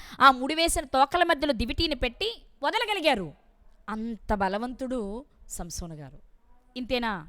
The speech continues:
అంటే ఎప్పుడైతే ఈ తోకలు వేసి, అగ్ని వేసి వాటిని వదిలాడో, అవి పంట చేలన్నీ పాడు చేసేసాయి. సర్దారులందరికీ తెలిసింది ఈ వార్త. "ఎవడ్రా చేసింది ఈ పని?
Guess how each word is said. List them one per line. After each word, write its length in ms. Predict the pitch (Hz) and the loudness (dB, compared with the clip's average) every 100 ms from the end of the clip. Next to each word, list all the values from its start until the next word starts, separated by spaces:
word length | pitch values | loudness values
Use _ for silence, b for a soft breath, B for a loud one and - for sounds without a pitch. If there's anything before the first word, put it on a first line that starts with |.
| - | -10
అంటే 300 | 247 277 403 b b b b - | -4 -2 -4 b b b b -2
ఎప్పుడైతే 520 | 269 302 349 359 349 | 0 2 0 0 -2
ఈ 40 | 339 | -2
తోకలు 680 | 294 277 294 311 294 269 | 0 0 0 0 2 2
వేసి, 580 | 254 262 285 311 277 247 | 0 0 0 -2 -2 -4
అగ్ని 480 | 226 - 226 214 302 | -6 -4 -4 -2 0
వేసి 320 | 285 285 277 | 2 0 -4
వాటిని 280 | 240 240 226 | -6 -6 -8
వదిలాడో, 520 | 220 269 277 349 254 B B - | 0 2 4 4 2 B B -2
అవి 120 | 233 | -2
పంట 340 | 226 233 254 277 | -2 -4 -4 -6
చేలన్నీ 640 | 269 247 226 240 302 370 | -4 -2 -4 -6 -10 -8
పాడు 300 | 330 254 226 | -4 -4 -4
చేసేసాయి. 500 | 214 202 - 160 - - _ _ - - - - - - - - - | -8 -10 -12 -14 -16 -20 _ _ -18 -18 -14 -14 -14 -18 -20 -20 -12
సర్దారులందరికీ 800 | - 226 202 254 233 226 233 226 | -6 -2 4 4 2 -2 -4 -4
తెలిసింది 400 | 214 220 240 220 | -6 -6 -6 -4
ఈ 40 | |
వార్త. 440 | 196 208 202 185 - | -4 -6 -6 -10 -10
"ఎవడ్రా 380 | 196 214 262 285 | -6 -2 0 2
చేసింది 380 | 262 262 285 254 | 0 -4 -6 -8
ఈ 20 | |
పని? 380 | 226 233 233 | -4 -4 -6